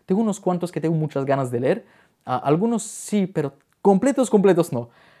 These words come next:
Ah, yo he leído este tipo de libros, libros que me ayudan a, a entender cómo ser persona de calidad, lo que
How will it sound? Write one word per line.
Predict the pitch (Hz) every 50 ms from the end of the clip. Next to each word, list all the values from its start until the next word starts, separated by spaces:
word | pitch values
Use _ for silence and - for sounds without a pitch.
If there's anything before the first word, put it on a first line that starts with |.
| _ _ _ _ _ _ _
Ah, | 165 160 156 151 156 - - 175 - _ _
yo | - 160 160 220 226
he |
leído | 226 214 208 202
este | 190 185 - - 160
tipo | 143 147 143 139
de | 131
libros, | 127 120 123 127 123 - -
libros | 160 208 214 233 220
que | - 175
me | 165 160
ayudan | 165 175 180 185 175 160
a, | 139 139 - - _ _ _ _
a | 156 156
entender | 151 143 147 147 139 135 131 156 170 165
cómo | 170 - 175 175 165
ser | 147 - 156 160 156 147 - _ _ _ _ _ _ _ _ _ _ _ _ _ _ - - _ _
persona | - 143 131 - 160 160 160
de | 151 139
calidad, | - 147 131 123 131 160 196 - - _ _ _ _ -
lo | 180 180 175
que | - 180 165 156 160